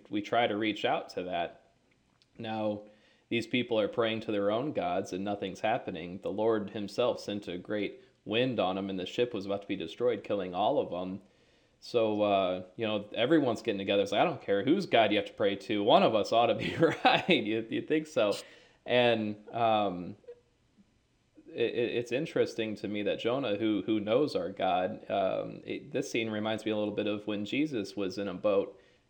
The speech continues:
and, uh, it was being torn through a storm. And what was he doing? He was in a deep sleep. He said, "What, what are you guys worried about? You're, <laughs> you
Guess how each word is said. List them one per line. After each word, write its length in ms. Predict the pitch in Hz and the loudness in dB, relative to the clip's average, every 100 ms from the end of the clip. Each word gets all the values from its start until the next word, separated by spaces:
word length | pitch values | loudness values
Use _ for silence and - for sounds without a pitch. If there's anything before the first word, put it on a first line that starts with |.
| - | -6
and, 420 | 101 104 104 95 95 | -2 -2 -4 -4 0
uh, 260 | 101 90 - | 2 2 0
it 140 | 123 | -4
was 200 | 123 95 | -4 -6
being 340 | - 92 90 92 | -2 -2 -2 -8
torn 480 | - 104 95 92 95 | -4 -2 -2 -6 -6
through 160 | 110 92 | -4 -4
a 40 | |
storm. 460 | - - 104 90 95 | -6 -2 0 0 -4
And 80 | 98 | -4
what 100 | 95 | -6
was 120 | 104 | -4
he 120 | 127 | -6
doing? 280 | 123 95 95 | -4 -4 -4
He 120 | 117 | -4
was 220 | 139 95 | -4 -4
in 100 | 95 | -6
a 60 | 92 | -8
deep 260 | 92 90 - | -6 -8 -8
sleep. 440 | - 95 82 - | -6 -4 -4 -4
He 120 | 104 | -6
said, 200 | 101 - | -6 -6
"What, 140 | 104 147 | -2 0
what 160 | 151 175 | 2 0
are 40 | |
you 140 | 196 | -2
guys 240 | 254 240 196 | -2 -2 -2
worried 400 | 202 247 269 220 | 0 0 2 2
about? 400 | 113 208 98 196 | 2 2 2 0
You're, 140 | 127 - | -2 -2
<laughs> 40 | |
you 120 | 147 | -2